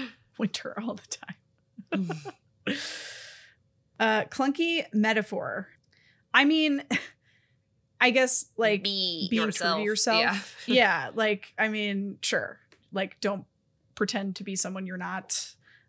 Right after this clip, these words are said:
Speaker 1: Um, I also think as a secondary point, pay attention to what's right in front of you.
Speaker 2: Mm.
Speaker 1: Like,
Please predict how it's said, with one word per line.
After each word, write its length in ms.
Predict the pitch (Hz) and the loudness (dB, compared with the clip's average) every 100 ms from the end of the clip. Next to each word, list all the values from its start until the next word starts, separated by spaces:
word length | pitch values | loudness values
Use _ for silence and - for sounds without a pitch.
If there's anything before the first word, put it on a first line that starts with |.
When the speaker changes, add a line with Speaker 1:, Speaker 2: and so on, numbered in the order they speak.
| - | 0
Speaker 1:
Um, 320 | 202 196 208 - | 2 2 -2 4
I 140 | 233 | 6
also 240 | 285 320 302 | 6 4 2
think 240 | 262 220 - | 0 -4 -4
as 140 | 208 190 | -2 0
a 60 | |
secondary 580 | - 208 202 196 185 185 | 0 0 -2 -4 -4 -6
point, 380 | - 185 196 - _ _ _ _ _ _ _ _ | -8 -8 -8 -10 _ _ _ _ _ _ _ _
pay 200 | - 233 | 0 2
attention 500 | 233 - 220 220 220 | 2 2 -2 0 -2
to 580 | 196 220 202 196 175 165 _ _ _ - | -2 -2 -2 -2 -4 -8 _ _ _ -8
what's 320 | 196 190 - | -2 -2 -2
right 200 | 175 - | -4 -4
in 100 | 180 | -8
front 160 | 180 156 | -8 -8
of 100 | 190 | -6
you. 240 | - - 196 | -2 0 -2
Speaker 2:
Mm. 260 | 190 185 | -6 -2
Speaker 1:
Like, 240 | 202 - | -2 -2